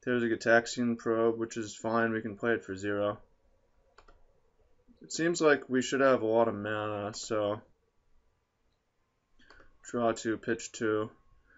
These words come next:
pitch Conclave, pitch Sleight of Hand. So we can probably just cast all these spells in our hands, right?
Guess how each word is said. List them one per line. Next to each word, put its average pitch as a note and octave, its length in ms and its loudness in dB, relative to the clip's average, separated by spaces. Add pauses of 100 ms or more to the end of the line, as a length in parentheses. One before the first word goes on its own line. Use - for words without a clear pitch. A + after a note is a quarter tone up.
(260)
pitch C3 220 -4
Conclave, A2+ 1040 0
pitch A2+ 200 -6
Sleight G#2+ 300 -2
of G#2+ 120 -6
Hand. G2+ 640 -8 (1900)
So B2 460 2
we A#2+ 240 2
can G#2+ 880 -4 (1600)
probably D#3 480 4
just C3 200 -2
cast A#2+ 360 4
all A#2 160 4
these A2 180 0
spells A2 420 -2
in G#2 80 -10
our G2 140 -6
hands, G2 400 -8
right? G2 340 -4